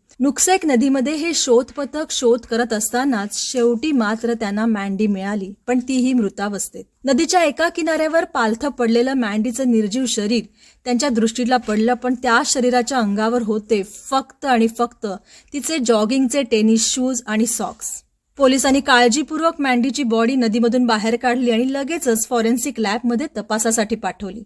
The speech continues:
पोलिसांचं आणि पूर्ण ॲक्मे शहराचं लक्ष लागलं होतं आता फॉरेन्सिक रिपोर्ट्सवर.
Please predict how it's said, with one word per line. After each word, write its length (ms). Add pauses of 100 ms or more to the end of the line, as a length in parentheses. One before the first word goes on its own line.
(320)
पोलिसांचं 520
आणि 140
पूर्ण 380
ॲक्मे 420
शहराचं 460
लक्ष 320
लागलं 400
होतं 260
आता 240
फॉरेन्सिक 600
रिपोर्ट्सवर. 580